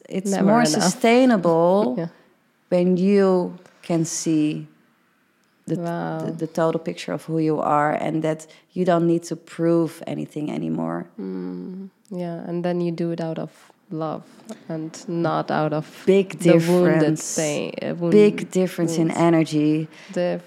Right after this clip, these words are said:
Speaker 2: yeah.
Speaker 1: And, and also people will respond to you differently.
Speaker 2: Mm, yeah.
Speaker 1: Um, when you don't operate from, "See me, see me, see me." <laughs>
Speaker 2: Yeah.
Speaker 1: "Look how much fun
Speaker 2: Scream.
Speaker 1: I am."
Speaker 2: Yeah.
Speaker 1: Scream. Like,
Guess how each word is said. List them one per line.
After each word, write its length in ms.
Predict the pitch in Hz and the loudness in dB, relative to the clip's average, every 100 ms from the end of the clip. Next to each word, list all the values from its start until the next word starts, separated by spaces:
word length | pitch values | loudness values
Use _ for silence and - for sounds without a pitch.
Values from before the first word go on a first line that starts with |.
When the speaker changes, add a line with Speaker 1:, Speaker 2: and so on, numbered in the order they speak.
| _ - | _ -10
Speaker 2:
yeah. 240 | - 165 | -2 4
Speaker 1:
And, 260 | 175 175 - | 4 4 0
and 140 | 175 180 | 2 4
also 320 | 190 190 185 | 4 4 -2
people 420 | 185 202 190 190 | 0 -2 0 -2
will 220 | 175 175 170 | -2 -2 0
respond 600 | 175 - - 202 190 190 - | -4 -6 0 2 4 2 -2
to 100 | - | -2
you 260 | 165 160 160 | 0 2 2
differently. 680 | 151 160 - 175 156 160 160 | 2 -2 -2 -6 -2 -2 0
Speaker 2:
Mm, 380 | 196 190 180 185 _ _ _ _ | -2 -4 -8 -12 _ _ _ _
yeah. 280 | 190 185 170 170 | -10 -10 -8 -4
Speaker 1:
Um, 600 | 170 160 160 156 160 - | 0 0 2 2 0 -4
when 240 | 165 165 165 | 0 2 4
you 60 | |
don't 280 | 160 165 175 - | 4 4 2 0
operate 560 | 165 175 160 156 156 | -2 0 2 2 0
from, 580 | - - 156 156 156 175 | -4 -4 0 2 2 -2
"See 280 | - - 311 | -4 -2 0
me, 140 | 277 | 2
see 220 | 247 311 294 | 0 0 0
me, 120 | 285 | -2
see 260 | - 320 | 0 2
me." 320 | 277 233 240 233 269 | 4 6 4 2 2
<laughs> 140 | 240 | 2
Speaker 2:
Yeah. 360 | 202 170 160 170 | 2 0 -2 -2
Speaker 1:
"Look 200 | 285 311 | -2 2
how 120 | 254 | 4
much 160 | 240 240 | 6 6
fun 200 | 202 277 | 6 6
Speaker 2:
Scream. 120 | 294 | 6
Speaker 1:
I 20 | 247 240 233 | 4 4 4
am." 80 | 254 | 4
Speaker 2:
Yeah. 80 | 185 | 4
Speaker 1:
Scream. 460 | 190 311 285 240 | 4 4 4 4
Like, 200 | 208 208 | 4 0